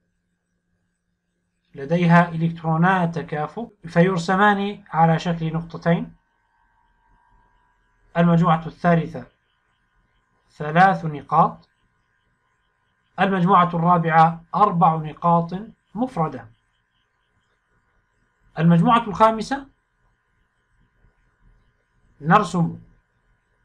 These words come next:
أربع نقاط مفردة على كل جانب، والإلكترون الخامس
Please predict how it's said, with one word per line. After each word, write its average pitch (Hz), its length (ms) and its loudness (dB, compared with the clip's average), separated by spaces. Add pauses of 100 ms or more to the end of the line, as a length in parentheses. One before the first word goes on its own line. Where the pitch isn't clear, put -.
(220)
أربع 175 440 4
نقاط 170 680 -4 (260)
مفردة 165 800 -6 (3750)
على 185 300 4
كل 190 300 -2
جانب، 170 440 2 (1400)
والإلكترون 233 640 2
الخامس 214 680 0